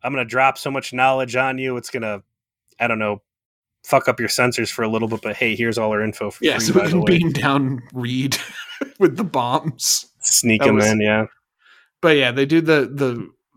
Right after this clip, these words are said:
Speaker 2: the attack run, and then what was really weird to me at the end was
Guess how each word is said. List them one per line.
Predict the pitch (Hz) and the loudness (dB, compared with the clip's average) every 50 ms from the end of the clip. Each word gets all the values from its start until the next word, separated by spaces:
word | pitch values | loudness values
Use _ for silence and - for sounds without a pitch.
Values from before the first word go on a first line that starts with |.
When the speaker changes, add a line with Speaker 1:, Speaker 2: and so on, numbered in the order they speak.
| 120 131 | -18 -14
Speaker 2:
the | 131 113 104 98 92 85 - | -12 -10 -10 -10 -12 -14 -12
attack | - 127 - - 147 151 160 - | -12 -10 -6 -2 -2 -2 -2 0
run, | - 127 117 110 | 0 0 0 0
and | 123 147 170 | -2 -4 -4
then | 175 185 | -6 -6
what | 220 294 403 453 | -4 -4 2 4
was | 415 311 208 | 4 4 4
really | 180 180 185 214 262 277 | 4 4 4 4 4 2
weird | 247 165 143 127 135 156 196 277 - - - _ _ _ - | 4 4 2 2 2 0 -2 -4 -4 -10 -20 _ _ _ -8
to | - 196 | -6 -4
me | 190 160 139 135 143 175 202 233 220 | -2 -2 -4 -4 -4 -4 -6 -6 -8
at | - 165 - | -10 -10 -10
the | 165 127 98 | -10 -8 -6
end | 104 110 127 175 233 247 226 - _ _ _ _ _ _ _ _ _ _ _ _ | -6 -6 -4 -4 -6 -6 -8 -12 _ _ _ _ _ _ _ _ _ _ _ _
was | 156 143 147 147 143 143 143 139 139 143 - - - | 0 2 4 4 6 4 4 2 0 -4 -8 -10 -10